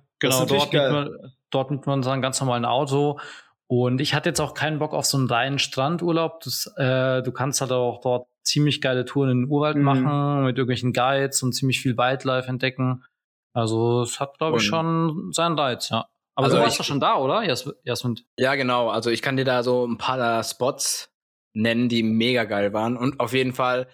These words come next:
Speaker 3: musst du da Tacos essen. Und zwar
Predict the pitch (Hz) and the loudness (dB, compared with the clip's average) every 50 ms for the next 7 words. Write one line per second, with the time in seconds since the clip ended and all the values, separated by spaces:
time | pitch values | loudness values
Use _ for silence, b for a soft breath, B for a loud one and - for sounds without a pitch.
0 | b b _ _ _ _ _ - 131 147 143 - 143 127 127 120 120 - - 139 | b b _ _ _ _ _ -2 -2 -2 0 0 2 2 2 2 2 0 -2 -4
1 | 151 - 147 127 - 113 113 117 - - 127 127 143 143 135 - _ _ _ 117 | -2 -2 -2 -2 -2 0 0 0 0 0 -2 -2 -2 -2 -6 -10 _ _ _ -14
2 | 117 113 - - - 113 113 113 113 117 117 117 120 | -10 -8 -8 -4 -2 0 0 2 2 0 0 -2 -4